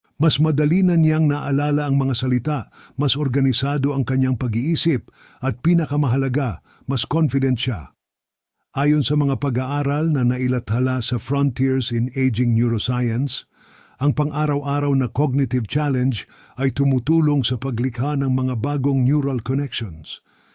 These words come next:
na nagpapabagal ng aging ng utak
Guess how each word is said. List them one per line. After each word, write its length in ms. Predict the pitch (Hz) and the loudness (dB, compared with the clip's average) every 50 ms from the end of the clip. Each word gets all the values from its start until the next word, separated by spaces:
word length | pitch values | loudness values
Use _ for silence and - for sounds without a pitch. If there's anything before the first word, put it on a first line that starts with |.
| _ _ _ | _ _ _
na 160 | - 135 143 | -2 0 0
nagpapabagal 1120 | 143 143 123 - - 151 156 - - 139 123 135 147 151 151 127 127 123 113 104 95 87 - - - - _ - 131 | 2 0 0 -2 -2 -4 -4 -2 -2 -2 -2 0 0 0 -2 -2 -2 -4 -4 -6 -8 -10 -14 -16 -20 -20 _ -2 -2
ng 180 | 131 139 139 | 0 0 0
aging 460 | 131 147 160 139 120 151 143 143 131 131 | 0 0 0 2 2 2 2 2 2 0
ng 160 | 127 131 127 | 0 0 0
utak 480 | 151 147 127 - 127 117 104 - - | -2 -2 0 -2 -4 -6 -6 -8 -14